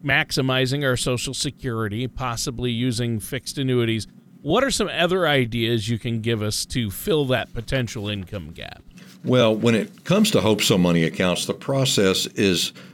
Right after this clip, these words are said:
Speaker 2: not nearly as straightforward because its value will vary from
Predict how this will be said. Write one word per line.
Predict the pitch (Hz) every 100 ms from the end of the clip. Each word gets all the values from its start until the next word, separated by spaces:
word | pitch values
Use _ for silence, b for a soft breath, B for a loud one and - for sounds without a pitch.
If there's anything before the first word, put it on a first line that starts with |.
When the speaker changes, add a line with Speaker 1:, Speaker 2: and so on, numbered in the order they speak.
| B
Speaker 2:
not | 101 117 -
nearly | 107 123 117 95
as | 90
straightforward | - 104 90 - 113 107 90 85 82 B B B B
because | 110 - 123
its | 110 -
value | 87 117 135 120 104
will | 98 92
vary | 98 107 101 90
from | - 101 90 85